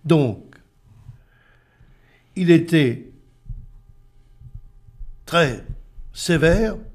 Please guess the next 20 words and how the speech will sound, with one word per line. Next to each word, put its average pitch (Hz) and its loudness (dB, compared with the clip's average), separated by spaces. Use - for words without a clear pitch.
autant 202 0
pour 151 -8
ses 147 -4
prêtres 180 -4
que 180 -2
pour 185 -4
lui-même, 160 0
sur 131 -6
l'observance 156 -4
de 151 -4
la 123 -2
discipline 160 -4
religieuse. 143 -4
Trois 160 -2
ans 160 0
auparavant, 127 -4
ayant 139 -4
destitué 156 -4
comme 117 -8
schismatique - -10